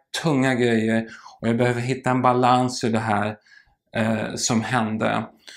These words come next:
Och, och det är, det är inte helt lätt, och vi har märkt att många behöver jobba mycket på det här. Man går in och inte tittar på den här försköningar, det gör alla människor på automatik,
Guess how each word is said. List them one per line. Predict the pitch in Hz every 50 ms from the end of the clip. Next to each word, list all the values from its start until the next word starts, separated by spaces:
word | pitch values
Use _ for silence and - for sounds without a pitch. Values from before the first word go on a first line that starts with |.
| - - - - _ _
Och, | - 131 127 131 -
och | - 143 - -
det | - 143 98 135 160
är, | 165 160 156 147 - -
det | - 156 - - 160 175 175
är | 170 165 156 - -
inte | 165 165 151 - 170
helt | 160 147 156 147 151 -
lätt, | 139 143 165 170 170 - - - -
och | 131 131 131
vi | 139
har | 135
märkt | 139 143 147 147 147 143 - -
att | 120 117 -
många | - 131 143 143 135 139 143
behöver | 139 151 139 139
jobba | 131 147 127 131
mycket | 131 139 147 156 147 - - - 151 -
på | -
det | 139 139
här. | 123 123 117 113 110 - - - _ -
Man | 139 139
går | 131 139 135
in | 143 143 131 117 110 110
och | 117 123
inte | 123 113 117 123
tittar | - - 131 127 - 139
på | 135 - 131
den | 120 113
här | 113 117 - - - - - _ _ _ _ _ _ _ _ _ _ _ _ _ _ _ - - -
försköningar, | - - - - 131 127 127 131 131 123 117
det | 113 120 120
gör | 120 123 120 -
alla | - 143 131 123 120 120
människor | 127 123 113 107 107 110 - 117 107
på | - 120
automatik, | 110 107 - - 117 113 104 104 - - 123 123 117 -